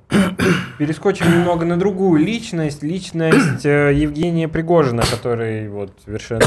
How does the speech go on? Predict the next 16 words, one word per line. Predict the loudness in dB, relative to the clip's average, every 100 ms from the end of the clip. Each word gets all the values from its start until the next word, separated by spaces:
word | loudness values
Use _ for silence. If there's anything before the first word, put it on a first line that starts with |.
| 2
<coughs> | 2
недавно | 2 2 4 4 2 -2
у |
нас | -2 -4 -4 -4
вроде | -2 -2 -2
как | -4 -4
погиб. | -4 -4 -2 -6 -4
Вот | -2 -2 0
как | -2 -2
вы | -6
лично | -4 -6 -6 -6
отнеслись | -4 -6 -6 -8 -6
к |
маршу | -2 -2 -2 -10
справедливости | -4 -2 -2 -2 -2 -4 -6
Пригожина | -6 -4 -2 -2 -4 -8 -10